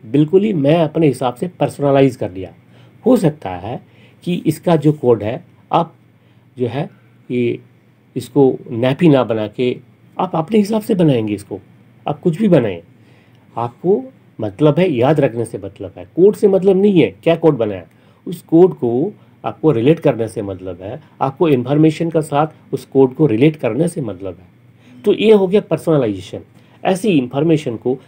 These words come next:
जब आप अपने हिसाब से personalize कर लेते हैं, तो आप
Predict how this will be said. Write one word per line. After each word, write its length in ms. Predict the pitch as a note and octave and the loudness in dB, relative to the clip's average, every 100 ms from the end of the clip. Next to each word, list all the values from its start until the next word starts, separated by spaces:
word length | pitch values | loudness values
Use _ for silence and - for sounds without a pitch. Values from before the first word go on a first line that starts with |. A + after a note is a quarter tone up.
| _ | _
जब 140 | B2+ C#3+ | -2 0
आप 140 | - - _ - | -4 -12 _ -8
अपने 260 | A#2+ E3 F3 | -2 4 4
हिसाब 300 | C#3 A#2+ - | 4 -2 -6
से 140 | D3+ | -8
personalize 640 | D3+ A#2 - A#2 B2+ F3+ | -6 -10 -6 -2 0 0
कर 160 | F3 A#2 | 0 -4
लेते 320 | F#2+ F#2 G2 A#2 | -4 -8 -8 -4
हैं, 180 | E3 - - - _ | -6 -8 -20 -20 _
तो 140 | E3 F3 | 2 2
आप 360 | - D3 D3 | 2 0 -2